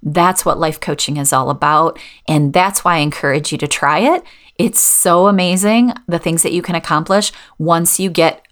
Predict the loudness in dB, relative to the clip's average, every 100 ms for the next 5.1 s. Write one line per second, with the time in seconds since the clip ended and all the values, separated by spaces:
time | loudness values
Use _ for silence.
0 | -4 -4 0 0 0 0 0 0 2 0
1 | 0 -4 -2 0 0 0 2 4 4 4
2 | 2 -2 -6 -8 -20 _ 0 2 2 2
3 | -2 0 2 4 2 0 -2 -2 -2 0
4 | -2 -2 -2 -4 -4 -4 -6 -6 -8 -10